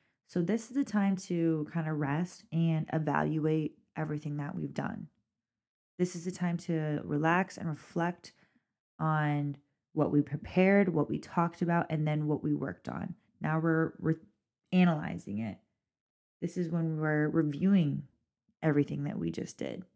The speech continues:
This is also one of the best times to trust our instinct here, because we're being the most rational, actually, in this phase when we're reviewing and journaling and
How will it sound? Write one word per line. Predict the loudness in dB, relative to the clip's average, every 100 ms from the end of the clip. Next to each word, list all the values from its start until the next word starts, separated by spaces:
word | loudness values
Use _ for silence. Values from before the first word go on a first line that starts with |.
| _ _ _ _ 6
This | 8 8
is | 6 6
also | 4 4 4 6
one | 6 6
of | 6
the | 6
best | 6 4 2
times | 0 2 2 -2
to | 0 4 4 4 2 -2 -10 -6
trust | 2 2 4
our | 0
instinct | 0 -2 -4 -4 -6 -6
here, | -8 -8 _ _ _ _ _ _ _ _ 2
because | 4 6
we're | 6
being | 8 8 8
the | 6
most | 4 2 0
rational, | 0 2 0 0 -2 -2 -6 _
actually, | -2 -2 -4 -2
in | 0
this | 0 -4
phase | -6 -6 -6 -10 _ _ _ -2
when | 0
we're | 2 2 0 2
reviewing | 2 2 0 0 0 0
and | -2
journaling | -2 -2 0 2 2 0
and | 0